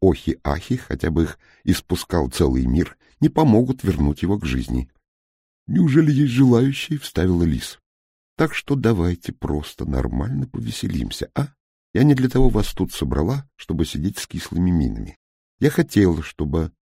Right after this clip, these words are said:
мы повеселились, расслабились, немного выпили и оставили случившееся в прошлом. Все мы знаем, что произошло, и никого из нас это не радует». «Говори за себя», — сказала Лис.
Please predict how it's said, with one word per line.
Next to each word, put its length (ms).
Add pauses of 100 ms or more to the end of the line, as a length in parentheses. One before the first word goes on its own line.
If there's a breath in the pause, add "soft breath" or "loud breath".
мы 320 (220)
повеселились, 760
расслабились, 880 (320)
немного 400
выпили 520 (180 soft breath)
и 80
оставили 560
случившееся 760
в 100
прошлом. 460 (520)
Все 200
мы 120
знаем, 380
что 200
произошло, 640 (200)
и 80
никого 380
из 140
нас 240 (180)
это 340
не 160
радует». 720 (680)
«Говори 360
за 140
себя», — 460
сказала 400
Лис. 340